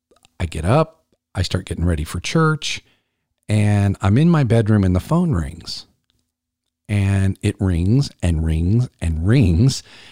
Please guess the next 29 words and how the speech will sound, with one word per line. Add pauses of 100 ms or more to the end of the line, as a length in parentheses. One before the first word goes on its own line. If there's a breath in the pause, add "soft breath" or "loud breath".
(100 loud breath)
and
nobody's
answering
it.
Now,
this
is
before
voicemail,
so
your
phone
didn't
just
automatically
pick
up.
We
didn't
have
an
answering
machine.
This
thing
was
gonna
ring
until